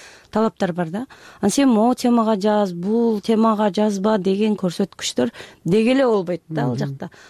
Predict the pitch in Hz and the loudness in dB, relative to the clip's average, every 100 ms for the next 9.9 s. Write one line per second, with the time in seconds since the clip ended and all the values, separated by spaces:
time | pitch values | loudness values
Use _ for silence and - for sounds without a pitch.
0 | - 214 240 190 247 254 208 247 254 - | -4 -2 0 2 2 2 2 2 0 -2
1 | 214 190 196 - 240 226 208 202 - 202 | -2 0 0 0 -2 0 0 0 -2 -4
2 | 185 _ _ - 202 - - 208 175 175 | -4 _ _ -2 -2 -2 -2 2 4 2
3 | - 190 190 170 165 247 320 - - - | 2 2 2 0 0 0 -2 -10 -20 -8
4 | - 214 - 233 233 220 - 254 240 233 | -2 -2 0 0 0 -2 -4 0 2 2
5 | 220 226 214 - 233 208 - 240 214 196 | 2 2 0 -2 -2 -2 -2 0 2 2
6 | 233 - 185 196 202 233 - 262 262 226 | -2 -4 -2 -2 -2 -2 0 2 2 0
7 | 214 196 _ 190 196 220 220 196 202 190 | -2 -4 _ -2 0 2 2 2 2 0
8 | 175 - 202 196 185 180 170 170 170 170 | -2 -10 -4 0 2 2 2 2 0 2
9 | 170 214 226 226 190 190 127 127 | 2 2 2 0 0 0 -2 -6